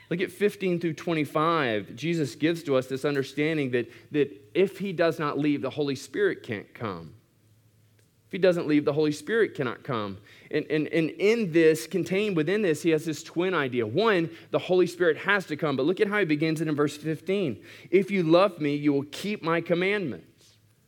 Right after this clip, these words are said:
And so we have this understanding that to be a follower, to be a believer in Jesus Christ, or maybe you refer to it just to,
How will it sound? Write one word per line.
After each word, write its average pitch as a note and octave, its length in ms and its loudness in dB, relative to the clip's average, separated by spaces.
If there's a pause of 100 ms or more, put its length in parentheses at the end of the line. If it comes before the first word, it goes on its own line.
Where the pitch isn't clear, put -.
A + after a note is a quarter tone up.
(840)
And F3+ 120 -2
so A#3 100 -4
we A#3+ 80 2
have C#4 140 4
this D4+ 180 2
understanding F3+ 560 2
that F#3 160 2
to G3 80 2
be G3 220 0
a B3 80 8
follower, G#3+ 580 4
to G3 80 0
be F3+ 160 2
a F3+ 60 4
believer F#3+ 560 2
in G#3 80 0
Jesus F#3+ 340 -4
Christ, F3+ 400 0
or E3+ 60 -2
maybe F3+ 220 2
you F3 40 4
refer F#3 240 2
to F#3+ 80 2
it F#3+ 140 -6
just F#3 160 -6
to, E3+ 180 0